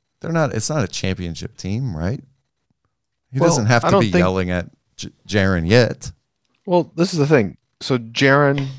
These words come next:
Speaker 2: just got an extension, right?
Speaker 1: Mm-hmm.
Speaker 2: And he plays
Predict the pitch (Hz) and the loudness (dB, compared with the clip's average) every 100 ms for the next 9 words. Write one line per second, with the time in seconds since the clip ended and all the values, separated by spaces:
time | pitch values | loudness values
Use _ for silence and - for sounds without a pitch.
0 | - - 131 - 117 110 107 - 80 101 | -14 -2 -2 2 2 2 -2 -4 -8 -6
1 | 87 80 78 98 104 98 90 85 - _ | -8 -8 -4 -2 -2 -4 -4 -6 -10 _
2 | _ _ _ _ _ - 117 117 123 120 | _ _ _ _ _ -4 0 0 0 -4
3 | - 117 123 120 117 - | 0 2 2 0 -4 -10